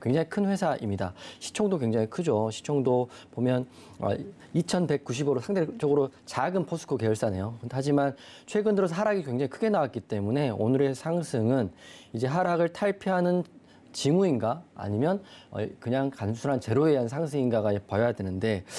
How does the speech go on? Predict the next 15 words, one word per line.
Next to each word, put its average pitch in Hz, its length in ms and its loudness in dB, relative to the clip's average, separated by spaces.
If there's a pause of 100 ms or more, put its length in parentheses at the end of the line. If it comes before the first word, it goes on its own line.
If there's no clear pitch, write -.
(460)
그 147 380 4
제가 190 340 2
봤을 185 200 -2
땐 185 100 2
재료가 165 300 2
나쁘진 190 440 0
않더라고요. 104 400 -2
왜냐하면 135 260 2
해당 185 280 2
거래소가 139 580 0 (300)
니켈, 117 560 0
코발트, 165 800 -2
리튬 117 480 0
같은 170 400 0
배터리 165 600 2